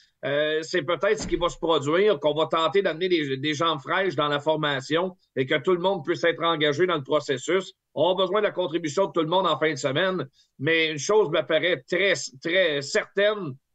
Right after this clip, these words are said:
c'est que Reinbacher s'en vient ici pour jouer. On va le tester, on va l'envoyer dans ça,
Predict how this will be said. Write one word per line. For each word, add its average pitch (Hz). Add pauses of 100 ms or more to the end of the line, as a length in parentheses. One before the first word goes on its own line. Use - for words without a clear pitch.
(140)
c'est 147
que 156
Reinbacher 180
s'en 156
vient 151
ici 156
pour 160
jouer. 190 (120)
On 131
va 151
le 139
tester, 208
on 123
va 131
l'envoyer 214
dans 180
ça, 175